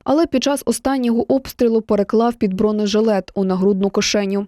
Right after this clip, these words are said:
Його життя врятували, але боротьба за більш-менш нормальне життя непроста.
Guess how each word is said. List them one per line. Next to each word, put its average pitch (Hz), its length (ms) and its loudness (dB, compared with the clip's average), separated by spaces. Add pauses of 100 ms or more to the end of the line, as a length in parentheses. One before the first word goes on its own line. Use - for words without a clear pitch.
Його 294 200 2
життя 262 280 0
врятували, 220 680 0
але 190 220 0
боротьба 185 540 0
за 220 140 0
більш-менш 202 680 -2
нормальне 185 500 0
життя 185 300 -2
непроста. 196 720 -2